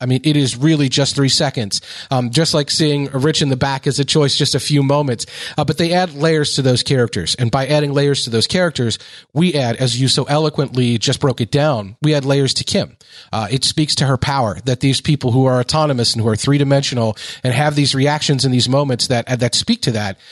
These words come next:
um, that are, they are so affected by her. Uh, it gives her more power, and then it gives Jimmy more power, of course, as well,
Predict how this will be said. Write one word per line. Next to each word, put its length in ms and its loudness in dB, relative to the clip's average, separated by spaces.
um, 260 -4
that 140 2
are, 80 0
they 180 0
are 100 0
so 220 2
affected 460 -2
by 200 0
her. 300 -4
Uh, 100 -6
it 140 -4
gives 200 0
her 120 0
more 180 0
power, 400 -4
and 160 2
then 100 2
it 80 -2
gives 180 0
Jimmy 220 2
more 180 0
power, 320 -2
of 160 -10
course, 240 0
as 120 -2
well, 360 0